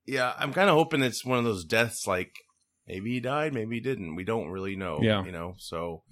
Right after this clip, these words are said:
Speaker 2: I'm, and I, I hope this is, I really hope this is the last trailer. 'Cause
Speaker 1: Yeah.
Speaker 2: some movie, some
Speaker 1: They're
Speaker 2: movies,
Speaker 1: pushing it.
Speaker 2: yeah.
Speaker 1: <laughs> It was a great
Speaker 2: Some
Speaker 1: trailer, though.
Speaker 2: No, it was. Some
Speaker 1: Yeah.
Speaker 2: people, some movies will give away too much in their
Speaker 1: Oh,
Speaker 2: trailers.
Speaker 1: for, yeah. Home, ho-, um,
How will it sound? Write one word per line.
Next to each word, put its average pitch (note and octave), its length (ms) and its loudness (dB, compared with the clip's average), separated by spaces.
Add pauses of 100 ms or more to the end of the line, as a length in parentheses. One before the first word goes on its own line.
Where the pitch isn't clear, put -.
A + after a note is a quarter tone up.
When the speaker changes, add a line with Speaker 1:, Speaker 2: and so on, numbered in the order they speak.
(340)
Speaker 2:
I'm, C#3+ 260 4
and B2+ 180 6
I, B2+ 240 4
I B2 40 8
hope D#3 200 6
this D#3 180 -4
is, D#3 240 2
I B2+ 120 4
really D3+ 240 10
hope D3 180 6
this C3 160 -4
is B2 120 -2
the B2 100 4
last B2+ 480 6
trailer. A2 400 4
'Cause - 20 -18 (720)
Speaker 1:
Yeah. C3 160 8
Speaker 2:
some D3 300 8
movie, C3+ 300 6
some F#3 240 8
Speaker 1:
They're F3 80 10
Speaker 2:
movies, C#3 240 10
Speaker 1:
pushing A2 120 0
it. F#2 180 -4
Speaker 2:
yeah. A2+ 280 4 (100)
Speaker 1:
<laughs> - 80 -10 (800)
It F3 60 6
was A3 140 6
a - 20 -2
great G#3+ 220 6
Speaker 2:
Some E3+ 180 8
Speaker 1:
trailer, D3 160 4
though. F2+ 320 -2
Speaker 2:
No, F#3 180 8
it F3+ 120 12
was. C#3 260 6
Some D#3 160 6
Speaker 1:
Yeah. D#3 120 6
Speaker 2:
people, E3 220 4 (220)
some F#3+ 220 8
movies G3 240 8
will C#3+ 80 8
give D3 180 6
away D3 160 8
too C3+ 220 2
much C#3 260 6
in G#2+ 60 0
their F#2+ 100 0
Speaker 1:
Oh, - 60 6
Speaker 2:
trailers. F2 320 0
Speaker 1:
for, - 80 -10
yeah. G#2 240 0
Home, B2+ 260 0
ho-, - 180 0
um, G2 360 -2